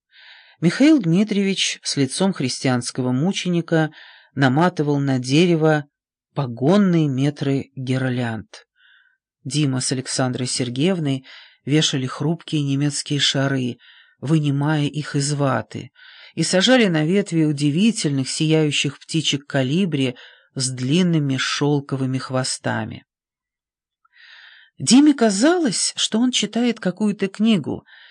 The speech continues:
из фондов немолодой детской библиотеки. Михаилу Дмитриевичу, по всей видимости, казалось то же самое. Устанавливая светящуюся звезду на верхушку ели,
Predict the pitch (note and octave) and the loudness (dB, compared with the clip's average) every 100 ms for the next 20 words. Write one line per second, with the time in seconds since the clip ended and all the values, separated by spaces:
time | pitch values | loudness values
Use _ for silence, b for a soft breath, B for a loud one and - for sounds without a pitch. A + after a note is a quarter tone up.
0 | B E3 - - A#3 G#3+ F#3 - F#3 E3 | B -4 -4 2 4 4 2 0 0 2
1 | D#3+ D#3 F#3+ D#3+ F3+ F3 - D#3+ D#3+ D3+ | 2 2 0 2 2 0 0 0 0 2
2 | D#3+ D#3 - C#3 A#2 - C3 _ B B | 2 2 0 -2 -2 -8 -18 _ B B
3 | B B B C#3 - D#3+ E3 D3 D3 D#3 | B B B -4 0 2 2 0 0 -2
4 | D#3+ D#3+ C#3+ - C#3 C3 C3 - D3 D3 | 0 -2 0 0 -2 -2 -4 0 0 0
5 | D3 D3 C#3 - C#3 C3+ C3+ C3+ C3+ - | 0 0 -2 -4 -4 -4 0 0 0 -4
6 | C3+ C3 C3+ - C#3 A#2+ A2+ F2 - _ | -6 -4 -2 -2 0 -2 -4 -8 -12 _
7 | _ _ _ _ _ - - - C3+ D3 | _ _ _ _ _ -12 -8 -6 -4 -2
8 | C#3+ C#3+ C#3 C3+ C3+ C3+ D3+ D3 - C#3+ | -2 -2 -2 -4 -4 -4 -4 -2 -2 -4
9 | C3 C3+ C3+ C#3 D3 D#3+ A3 C#4 C#4 b | -4 -4 -4 -2 -2 0 0 0 -2 b
10 | _ C#3+ D3 E3+ - D3+ - D#3+ D3+ C#3+ | _ -4 -2 -2 -4 -6 -4 -4 -2 -2
11 | B2 A2+ | -2 -6